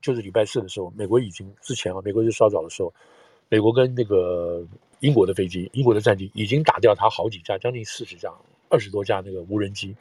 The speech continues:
就是他们过来打的无人机，还打掉他们的飞弹，就是做防御性的反攻，已经干，已经干掉了。那这样的美国就没办法忍了，所以才开始动手。好了，那这个动手是谁下令动手呢？当然是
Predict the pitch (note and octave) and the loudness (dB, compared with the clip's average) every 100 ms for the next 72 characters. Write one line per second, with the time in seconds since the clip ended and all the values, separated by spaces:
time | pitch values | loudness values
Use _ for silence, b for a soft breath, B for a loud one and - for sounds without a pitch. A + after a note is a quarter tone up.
0 | b b b A2 G#2+ G#2+ A#2+ A#2 F2+ F#2 | b b b -6 0 0 4 4 4 -2
1 | F2+ F2+ F#2 F2+ F#2+ F#2+ G#2 F#2 G2+ F#2+ | -4 -4 -6 -8 -10 -4 2 4 4 2
2 | G2 F#2 F#2 F#2+ E2+ _ b b b b | -4 -6 -4 -6 -8 _ b b b b
3 | - B2 B2 C#3 - F2+ A#2+ C#3+ A2 G2+ | 2 2 4 2 4 0 0 -2 -2 -6
4 | F#2 E2+ F2+ G2+ A#2 - F2+ G2+ - F#2+ | -8 -10 -6 -6 -6 -12 -12 -8 -10 -8
5 | G2 G#2+ G2 F#2+ E2+ _ b b b b | -6 -2 -2 -2 -6 _ b b b b
6 | b b b b - C3+ F#3+ A2 G2 G#2+ | b b b b 0 4 4 4 -2 0
7 | G#2+ G#2 G#2 F2+ F2 E2 D3+ - A#2 G#2 | 0 -2 0 -2 -2 -12 -14 -8 -6 -6
8 | F#2 G#2 E2+ G2 F2+ - - _ _ _ | -4 -6 -6 -12 -12 -16 -20 _ _ _
9 | - G#2 A2 D3 C#3+ C#3 C3+ G#2 F#2+ G#2+ | -6 0 2 0 0 -2 -2 -2 -10 -8
10 | G2 G2+ B2 G#2+ G#2 G2 F2 E2+ F2 A2+ | -10 -2 -2 -2 -4 -6 -8 -10 0 0
11 | A2+ A2+ | 0 -6